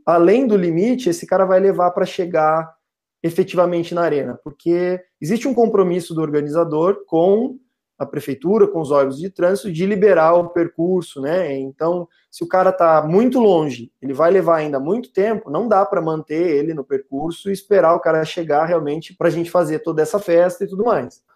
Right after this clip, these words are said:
Então, algumas vezes, a organização realmente tem que decidir encerrar a prova, fechar tudo, convida o cara a subir no ônibus ou em algum transporte pra finalizar.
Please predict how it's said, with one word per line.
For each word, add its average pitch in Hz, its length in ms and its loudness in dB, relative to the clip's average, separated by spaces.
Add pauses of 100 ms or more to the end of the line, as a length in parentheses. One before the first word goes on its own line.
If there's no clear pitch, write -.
(120)
Então, 160 280 0
algumas 185 500 4
vezes, 165 720 -2
a 143 140 -2
organização 165 640 -2
realmente 208 400 -2
tem 214 180 -2
que 220 80 -8
decidir 196 720 -6 (340)
encerrar 175 440 2
a 185 60 2
prova, 170 440 4
fechar 165 380 -2
tudo, 190 560 -4 (200)
convida 175 480 0
o 175 80 2
cara 165 280 4
a 143 80 0
subir 151 340 -4
no 139 120 0
ônibus 147 440 2
ou 135 140 -2
em 135 60 0
algum 139 260 -2
transporte 156 680 0
pra 147 120 -6
finalizar. 165 600 -4